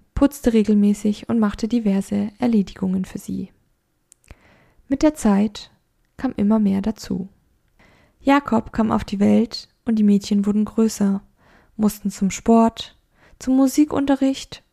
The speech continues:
und zur Schule. Hausaufgaben, Berge von Wäsche und Christophers Mutter ging es immer schlechter.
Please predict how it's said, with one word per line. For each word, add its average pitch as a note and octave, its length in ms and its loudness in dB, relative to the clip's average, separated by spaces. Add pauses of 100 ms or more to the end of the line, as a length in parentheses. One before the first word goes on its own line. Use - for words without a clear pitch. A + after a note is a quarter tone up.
und G3+ 180 0
zur A3+ 120 -2
Schule. G3+ 520 0 (1120)
Hausaufgaben, A3 920 2 (140)
Berge B3+ 300 6
von B3 220 0
Wäsche G#3 460 2 (480)
und C#4 160 -2
Christophers C4 540 0
Mutter G#3+ 560 2
ging G#3 180 -2
es G#3 120 -2
immer G3+ 200 0
schlechter. G3 540 -4